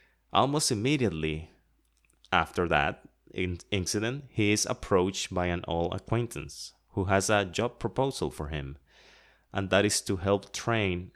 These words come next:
and bring up to date the Japanese Imperial Army, so they can once and for all suppress a samurai-led rebellion. Captain Algren accepts the job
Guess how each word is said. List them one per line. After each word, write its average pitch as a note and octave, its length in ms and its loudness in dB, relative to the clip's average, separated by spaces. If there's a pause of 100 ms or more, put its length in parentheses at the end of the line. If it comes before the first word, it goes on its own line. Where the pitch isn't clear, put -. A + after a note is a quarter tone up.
and F2+ 240 -4
bring G2+ 240 4
up A2+ 220 0
to A2+ 100 -2
date F2+ 380 0
the F2 100 0
Japanese F#2 760 -2
Imperial F2+ 960 -2
Army, D2+ 520 -6 (880)
so - 160 -2
they F#2+ 140 6
can F#2+ 360 -2
once G#2 300 2
and A2+ 140 -2
for G#2 260 0
all E2+ 400 2
suppress - 880 -2
a E2 300 -4
samurai-led F2 880 0
rebellion. D#2 560 -2 (1600)
Captain G#3+ 320 0
Algren F#2+ 540 4
accepts - 580 0
the A#2+ 160 0
job F2+ 340 4